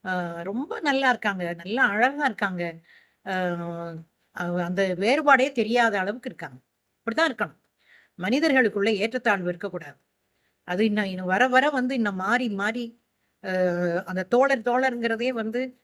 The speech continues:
ஒரு குறிப்பிட்ட பகுதியினரை சொல்லுது. அவங்க மட்டும் இல்லாம எல்லாருமே இந்த ஏற்றத்தாழ்வை குறைக்கிறதுக்கு மு-, முயற்சி பண்ணணும். ஓகேயா? இன்னொரு கதையில வந்து பார்க்குறேன். சந்தோஷமா இருங்க, ஆ, ஆரோக்கியமா ப-, இருந்துக்கங்க.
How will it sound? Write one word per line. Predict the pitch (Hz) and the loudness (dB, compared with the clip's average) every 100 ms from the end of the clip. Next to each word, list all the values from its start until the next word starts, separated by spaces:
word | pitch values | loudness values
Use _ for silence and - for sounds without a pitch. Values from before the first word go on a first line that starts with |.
| _ _ - | _ _ -6
ஒரு | 202 | -6
குறிப்பிட்ட | - 262 233 254 240 | 0 0 0 0 0
பகுதியினரை | 233 233 254 233 196 185 185 | 2 0 2 0 0 -4 -6
சொல்லுது. | 196 190 | -6 -6
அவங்க | 185 196 247 | -6 -2 0
மட்டும் | 254 254 302 269 | 2 2 0 -2
இல்லாம | 208 196 196 196 _ _ _ _ - | -2 -2 -4 -8 _ _ _ _ -10
எல்லாருமே | 180 240 320 311 294 339 | -4 -2 0 -2 -2 -2
இந்த | 285 220 | 0 0
ஏற்றத்தாழ்வை | 202 226 254 240 202 180 180 | 0 0 0 2 2 0 -4
குறைக்கிறதுக்கு | 196 208 196 175 254 311 _ - _ _ - | -4 -4 -6 -6 -8 -8 _ -20 _ _ -10
மு-, | 190 180 165 156 | -8 -6 -8 -8
முயற்சி | 170 226 - 220 | 2 2 2 -4
பண்ணணும். | 143 131 127 _ _ _ _ _ _ _ | -8 -10 -12 _ _ _ _ _ _ _
ஓகேயா? | _ 233 254 - _ _ | _ 2 2 0 _ _
இன்னொரு | 190 202 190 | -4 -2 -2
கதையில | 180 175 175 | -2 -2 -4
வந்து | 175 170 | -6 -6
பார்க்குறேன். | 190 190 254 339 - _ _ - | -4 0 0 0 -6 _ _ -2
சந்தோஷமா | 214 233 226 226 214 | 4 4 4 0 0
இருங்க, | 196 233 359 - _ _ _ _ _ | 0 -2 -2 -6 _ _ _ _ _
ஆ, | - 180 170 175 | -8 -6 -4 0
ஆரோக்கியமா | 214 214 196 196 196 | 2 2 -2 -4 -4
ப-, | 185 | -4
இருந்துக்கங்க. | 180 180 190 196 196 185 196 | -4 -4 -6 -8 -6 -4 -2